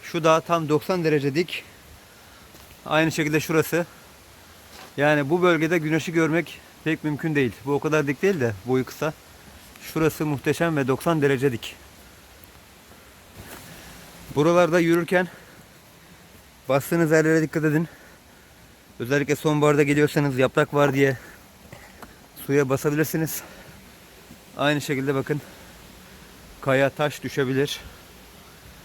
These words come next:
Ayı çıkabilir diyeceğim ama tabii çıkmıyor ayı. Suyun sesi zaman zaman azalıyor. Yani su durgunlaşıyor, zaman zaman artıyor. Ama manzaranın güzelliği hiç değişmiyor.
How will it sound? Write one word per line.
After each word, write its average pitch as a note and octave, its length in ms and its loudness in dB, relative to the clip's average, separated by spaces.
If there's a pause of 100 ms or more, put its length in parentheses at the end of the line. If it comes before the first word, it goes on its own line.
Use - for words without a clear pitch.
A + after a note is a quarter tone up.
(500)
Ayı C#3+ 260 2
çıkabilir C#3 560 0
diyeceğim B2 220 -2
ama D3+ 200 -4 (260)
tabii A#2 160 -4
çıkmıyor G#2+ 360 -6
ayı. A2+ 180 -6 (2750)
Suyun C#3+ 420 -2
sesi D#3 300 -4
zaman C#3+ 300 0
zaman C#3 300 -2 (1300)
azalıyor. C3 500 0 (180)
Yani A#2 280 -2
su A#2+ 220 -6
durgunlaşıyor, A#2+ 600 -4
zaman A2+ 260 -4
zaman A2 280 -6
artıyor. G#2+ 440 -6 (1200)
Ama A2 180 -6
manzaranın A2 540 -4
güzelliği G#2 440 -6
hiç - 180 -14
değişmiyor. F2+ 440 -10